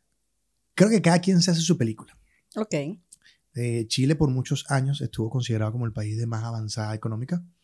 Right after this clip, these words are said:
Speaker 1: lo que no quita que haya tenido diferencias sociales grandísimas. O sea, la brecha de, social es grande.
Speaker 2: Exacto. Que es, de hecho, lo que se está peleando ahorita.
Speaker 1: Se está peleando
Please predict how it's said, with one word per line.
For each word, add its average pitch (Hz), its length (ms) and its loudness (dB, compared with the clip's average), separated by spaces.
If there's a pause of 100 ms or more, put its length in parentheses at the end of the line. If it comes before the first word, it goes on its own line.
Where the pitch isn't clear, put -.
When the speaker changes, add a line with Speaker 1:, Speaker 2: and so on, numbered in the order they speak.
(600)
Speaker 1:
lo 113 320 -2
que 113 220 -2
no 120 240 -4
quita 147 440 -2
que 117 380 -4 (260)
haya 117 260 -4
tenido 120 420 -4
diferencias 113 1120 -6 (460)
sociales 117 580 -4
grandísimas. 110 680 -4 (300)
O - 40 -20
sea, 110 140 -6
la 107 100 -6
brecha 143 680 2
de, 110 380 -8 (100)
social 139 440 -2
es 147 80 2
grande. 113 320 -4 (220)
Speaker 2:
Exacto. - 680 -4 (240)
Que 220 320 8
es, 202 80 2
de 269 160 6
hecho, 311 420 2 (160)
lo 196 280 4
que - 100 -6
se 180 80 -4
está 170 160 -6
peleando 175 360 0
ahorita. 135 220 -10 (520)
Speaker 1:
Se - 140 -4
está 110 240 -2
peleando 123 520 2